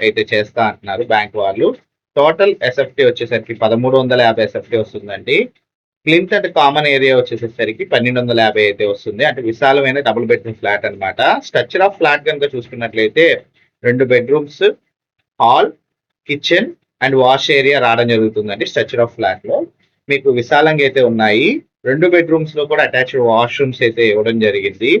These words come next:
ఎవరైతే కొంత విశాలమైన ఒక డబుల్ బెడ్‌రూమ్ బ్రాండ్ న్యూ ఫ్లాట్ మార్కెట్ రేట్ మీద తక్కువలో చూస్తున్నారో గొల్లపూడి సైడ్, అలాంటి వాళ్ళకైతే ఈ ప్రాపర్టీ ఒక బెస్ట్ ఆప్షన్ అండి. ఫిఫ్టీ పర్సెంట్ వరకు బ్యాంక్ లోన్ సదుపాయం కూడా ఉంది. అంటే మనకి అదే బ్యాంక్ లో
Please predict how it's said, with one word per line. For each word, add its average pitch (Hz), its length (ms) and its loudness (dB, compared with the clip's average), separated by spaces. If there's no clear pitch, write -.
ఎవరైతే 180 480 2
కొంత 139 220 0
విశాలమైన 156 540 2
ఒక 135 160 -4
డబుల్ 127 260 2
బెడ్‌రూమ్ 139 340 0
బ్రాండ్ 127 360 2
న్యూ 147 140 -2
ఫ్లాట్ 131 420 0
మార్కెట్ 117 460 -2
రేట్ 123 260 2
మీద 113 140 -2
తక్కువలో 147 440 -2
చూస్తున్నారో 113 600 -4
గొల్లపూడి 131 440 2
సైడ్, 113 360 0
అలాంటి 147 340 2
వాళ్ళకైతే 131 400 0
ఈ 135 120 -4
ప్రాపర్టీ 117 340 -2
ఒక 107 180 -8
బెస్ట్ - 240 -4
ఆప్షన్ 104 300 -8
అండి. 95 240 -4
ఫిఫ్టీ 139 260 -2
పర్సెంట్ 143 400 0
వరకు 135 160 -2
బ్యాంక్ 117 400 -2
లోన్ 123 180 -2
సదుపాయం 120 480 -2
కూడా 110 340 0
ఉంది. 110 220 -2
అంటే 123 200 -2
మనకి 127 420 -4
అదే 135 180 4
బ్యాంక్ 135 360 0
లో 160 140 2